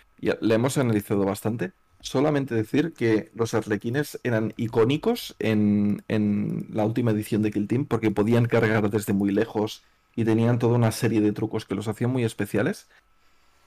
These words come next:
Esto se ha perdido, ahora son diferentes, pero no dejan de ser icónicos porque ahora van a tener una serie de trucos muy diferentes y, y, y me gusta cómo están.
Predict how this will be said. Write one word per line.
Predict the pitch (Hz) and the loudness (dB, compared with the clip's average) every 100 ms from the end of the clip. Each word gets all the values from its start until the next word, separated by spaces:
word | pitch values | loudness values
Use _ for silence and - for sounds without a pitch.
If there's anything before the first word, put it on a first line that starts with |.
| _ - - | _ -20 0
Esto | 139 - | 0 0
se | 165 | 0
ha | 147 | 2
perdido, | 104 107 113 202 294 | 4 4 4 2 0
ahora | - 120 | 0 0
son | - 117 | 2 2
diferentes, | 110 110 117 156 220 - - - _ _ - | 4 4 4 2 -2 -4 -20 -20 _ _ 2
pero | 160 202 247 - _ - | 4 4 2 -6 _ -2
no | 117 127 | 2 4
dejan | 143 139 | 4 2
de | 120 | 2
ser | 117 113 | 0 0
icónicos | 110 110 139 190 185 - - | 2 2 2 -2 -4 -8 -6
porque | 120 123 117 - _ _ | -4 -2 -2 -4 _ _
ahora | - 120 160 - | -2 2 0 0
van | 117 | -2
a | 113 | -2
tener | 113 117 120 | 0 -2 0
una | 110 | -2
serie | 110 117 113 | -2 -2 0
de | 104 | 0
trucos | 113 110 117 | -2 -8 -4
muy | 117 110 | -2 -2
diferentes | 113 107 107 180 208 - _ _ _ _ - | -2 -4 -4 -6 -8 -12 _ _ _ _ -6
y, | 117 107 104 - 110 110 107 - | -2 -2 -4 -6 -6 -4 -6 -8
y, | 113 | -4
y | |
me | 110 | -2
gusta | 110 117 120 | 0 -2 -2
cómo | 104 101 | -2 -2
están. | 98 - 110 | -2 -6 -8